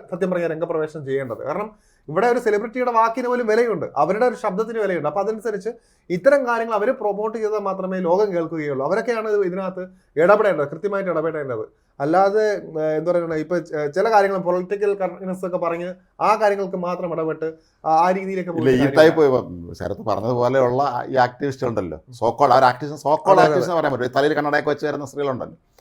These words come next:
Speaker 2: ഇവർ ഈ പാവപ്പെട്ട തുച്ഛമായ വരുമാനമുള്ള ഒരു കാര്യത്തിൽ നേരെ ഇടപെടില്ല. ഇവരെന്തെങ്കിലും അന്താരാഷ്ട്ര വിഷയം,
Speaker 1: സെൻസേഷണൽ ആയിട്ടുള്ള
Speaker 2: ആ, അന്താരാഷ്ട്ര വിഷയം വരണം, അതൊക്കെ ട്രംപിനെതിരെയോ അതല്ലെങ്കിൽ എന്താണ് നമ്മുടെ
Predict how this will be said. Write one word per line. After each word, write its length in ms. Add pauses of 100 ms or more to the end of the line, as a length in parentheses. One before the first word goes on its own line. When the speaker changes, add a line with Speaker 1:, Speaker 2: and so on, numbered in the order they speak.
(200)
Speaker 2:
ഇവർ 240 (100)
ഈ 20 (100)
പാവപ്പെട്ട 360 (140)
തുച്ഛമായ 360
വരുമാനമുള്ള 460
ഒരു 100
കാര്യത്തിൽ 300
നേരെ 160
ഇടപെടില്ല. 420 (480)
ഇവരെന്തെങ്കിലും 360
അന്താരാഷ്ട്ര 340
വിഷയം, 140
Speaker 1:
സെൻസേഷണൽ 240
ആയിട്ടുള്ള 320
Speaker 2:
ആ, 80
അന്താരാഷ്ട്ര 400
വിഷയം 280
വരണം, 220 (360)
അതൊക്കെ 200 (640)
ട്രംപിനെതിരെയോ 800
അതല്ലെങ്കിൽ 400 (340)
എന്താണ് 280
നമ്മുടെ 180